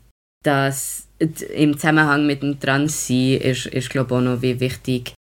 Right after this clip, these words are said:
dass ich es eben wie schwierig finde, weil ich das Gefühl habe, schon als Transperson ist es wie schon schwierig zu daten. Das ist einfach meine persönliche Erfahrung, so gesagt. Und wenn man nachher eins ist, das kommt dann wie auch noch dazu.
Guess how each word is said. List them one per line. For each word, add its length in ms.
dass 220
ich 160
es 80
eben 260
wie 220
schwierig 560
finde, 840
weil 160
ich 100
das 120
Gefühl 220
habe, 340
schon 360
als 200
Transperson 960
ist 200
es 240
wie 300
schon 200
schwierig 600
zu 220
daten. 720
Das 120
ist 80
einfach 260
meine 180
persönliche 680
Erfahrung, 380
so 160
gesagt. 300
Und 320
wenn 200
man 160
nachher 320
eins 340
ist, 520
das 280
kommt 180
dann 200
wie 120
auch 100
noch 160
dazu. 360